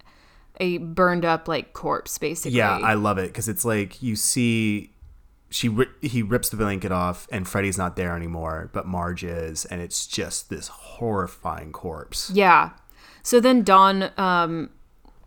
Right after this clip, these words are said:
Speaker 1: fucks off, leaves the room. So, <laughs> "My job's done here." What? <laughs> No, I'm kidding. He's probably going to go cry. Um,
Speaker 2: <laughs>
Speaker 1: and so Freddy, which, why would you leave Nancy in there, first of all? But
Speaker 2: She says, well, she says she'll meet him outside.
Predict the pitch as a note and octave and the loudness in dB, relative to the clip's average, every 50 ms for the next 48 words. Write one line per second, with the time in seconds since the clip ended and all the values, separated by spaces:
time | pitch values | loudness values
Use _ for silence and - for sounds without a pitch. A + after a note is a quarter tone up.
0 | - - - - _ - - F#3 F3+ E3+ - D#3+ D#3 D3+ D3 E3+ - - - - | -20 -20 -20 -20 _ -4 0 0 0 2 2 2 4 4 4 2 -2 -10 -14 -10
1 | - F#3 F3 E3 - - E3 E3 D#3+ D#3 D#3 E3 E3 E3 - - F#3+ F#3+ G3 F#3+ | -6 -4 -4 -4 -4 -4 -2 0 0 0 -2 -4 -6 -8 -6 -2 -2 0 0 0
2 | F3+ - F#3+ F#3 A#3 C#4+ C4 G3+ F#3+ F3 F3 E3+ - - F3 E3+ E3+ E3+ E3+ F#3 | -2 -4 -2 -2 0 0 2 4 4 4 4 4 0 -2 -2 -2 0 -2 -2 -2
3 | F#3+ F#3 F3+ - - - F#3 A3 C#4+ D4 C#4+ - - - - - - - _ - | -2 -4 -4 -8 -8 -2 0 2 2 2 -2 -6 -12 -18 -20 -20 -20 -10 _ -4
4 | G3 - - - - - - - - F#3 E3+ D#3 D#3 D#3+ - E3 E3+ E3+ F#3 F#3+ | -4 -4 -6 -10 -16 -18 -20 -12 -6 -4 -2 -2 -2 -4 -4 -4 -4 -4 -4 -2
5 | F3+ - F#3+ F3+ F3 E3 E3 D#3 D#3+ D#3+ - - - D3 C3 D3+ D3 D#3 - - | 0 2 2 2 2 2 0 0 -2 -4 -6 -4 -2 0 0 0 -2 -4 -10 -18
6 | _ _ _ _ _ _ _ _ - - - G2+ F#2+ C3+ F3 - - - - - | _ _ _ _ _ _ _ _ -10 -4 -2 -2 -2 -2 -4 -6 -12 -18 -20 -20
7 | - - - - - - - G3+ G3 F#3+ F#3 F#3 F3+ F3+ D#3+ - - - G#3+ G#3+ | -20 -20 -20 -20 -8 -2 2 6 8 8 8 8 6 4 2 2 2 2 4 4
8 | G#3+ G3+ - - A3 G#3+ G3+ G3 G3 F#3+ F#3+ F#3+ F#3+ F#3+ F#3 - - - - - | 2 2 0 2 4 6 6 6 6 6 6 4 4 2 0 0 -2 -8 -16 -20
9 | - _ _ _ - - - - C4+ C#4 C4+ C4 C4+ C4 C4 B3+ B3+ B3 A#3 - | -20 _ _ _ -20 -20 0 2 4 4 6 6 6 6 6 6 6 4 2 4
10 | G#3+ A#3 B3+ A#3+ - - A3+ C#4 D#4 F#4 A4 A#4 A4 A4 - E4 D4+ C4 A#3 G#3 | 4 4 4 4 2 4 6 6 8 8 8 8 6 8 6 4 4 4 2 2
11 | G#3 A3+ A#3+ A#3+ A#3 A3+ F#3 G3 G3 F#3+ F#3+ F#3+ F#3 F#3 - F3 E3+ E3+ E3+ E3+ | 2 2 2 2 2 2 2 2 2 2 2 0 -2 -4 -4 -2 -2 -2 -2 -2
12 | E3 D#3+ D#3+ D#3 D#3 E3 E3 - F3 E3+ E3 E3 - - E3 D#3+ D#3 D#3 D3+ E3 | -2 -2 -2 -2 -4 -4 -4 -2 -2 -2 -2 -2 -4 -4 -2 0 0 0 0 0
13 | D#3 D#3 D#3+ - E3+ E3 D#3+ D#3 D3 D#3 - D#3 D3 C3+ - - F#3+ D#3+ D3+ C3+ | -2 -2 -4 -4 -2 -2 2 4 4 6 6 6 6 6 4 2 4 4 4 4
14 | - F#3 F3+ - - D#3 C#3 A#2+ - - A2 G#2+ G#2+ G2+ F#2+ F#2 F2 E2+ E2 - | 4 2 2 4 6 6 4 6 4 4 4 4 4 4 2 2 0 -2 -4 -4
15 | - F2 D#2 D2 D2 D2+ D2+ | -4 -4 -4 -4 -6 -8 -12